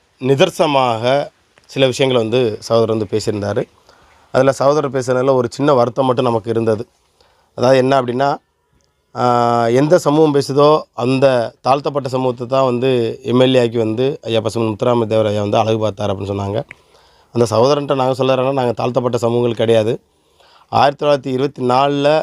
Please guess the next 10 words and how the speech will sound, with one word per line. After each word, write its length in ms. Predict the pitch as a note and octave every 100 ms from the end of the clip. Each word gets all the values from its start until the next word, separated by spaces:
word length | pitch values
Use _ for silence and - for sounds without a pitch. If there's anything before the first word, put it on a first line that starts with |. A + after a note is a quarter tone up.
| - B2
நாங்க 320 | A#2+ C3 C3 C#3
தேவேந்திரகுல 500 | B2 C#3+ C#3+ C3+ C3+ C#3 C3+
திருக்குலப்பள்ளன் 680 | B2+ B2+ C#3 B2 B2+ B2 B2 A2+ _ A2
பேக்வேர்டு 380 | B2 C#3 C#3+ B2+
கிளாஸ்ல 320 | B2 A#2 A#2
இருந்ததுக்கான 440 | A2+ A#2 A2+ A2+ A#2 D3+ - A#2
ஆவணங்களை 400 | B2+ B2+ A#2 A2+
வந்து 140 | A2 A2
இருக்குது. 320 | G#2+ G#2 G#2+ B2 - _ _ - _ A#2+
இடைப்பட்ட 400 | D#3+ E3+ D#3